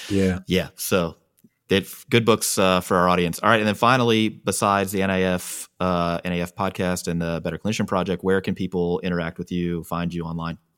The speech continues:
Speaker 1: Uh, well, I'm across m-,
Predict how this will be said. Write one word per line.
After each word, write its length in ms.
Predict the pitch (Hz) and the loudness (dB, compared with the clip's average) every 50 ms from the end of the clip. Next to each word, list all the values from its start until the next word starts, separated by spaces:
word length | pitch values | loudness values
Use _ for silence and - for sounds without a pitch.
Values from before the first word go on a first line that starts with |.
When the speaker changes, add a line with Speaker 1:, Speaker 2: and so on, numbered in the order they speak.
| _ _ _ _ _ - - - - - - - - _ - | _ _ _ _ _ -12 -12 -12 -12 -12 -20 -20 -20 _ -2
Speaker 1:
Uh, 400 | - 123 127 127 127 127 127 143 - - | 2 4 6 8 8 8 6 6 4 2
well, 280 | 165 143 135 131 127 127 | 4 6 8 8 8 8
I'm 100 | 131 135 | 8 6
across 340 | 120 - 147 131 - - - - | 6 6 6 6 6 4 -2 -2
m-, 140 | 127 127 143 | -2 -2 0